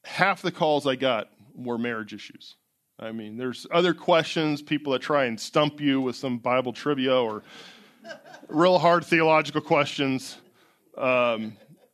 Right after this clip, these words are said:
but when it's counseling questions, tell you, over half the calls I got were marriage issues.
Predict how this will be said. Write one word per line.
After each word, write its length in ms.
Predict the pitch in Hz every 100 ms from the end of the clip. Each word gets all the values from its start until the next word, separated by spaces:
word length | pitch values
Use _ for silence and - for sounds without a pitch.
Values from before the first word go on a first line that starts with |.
| _ _ _ _ _ _ 143
but 180 | 170 180
when 120 | 170
it's 140 | 170 -
counseling 440 | - 175 165 156
questions, 680 | - 147 139 - 113 104 - _ _ _ _
tell 120 | 151
you, 160 | 127 120 - _
over 200 | - 143
half 260 | 143 180 190
the 60 | -
calls 300 | 170 143 139
I 40 |
got 220 | 131 127
were 140 | 123 117
marriage 420 | 120 131 139 131
issues. 520 | 120 - 110 107 -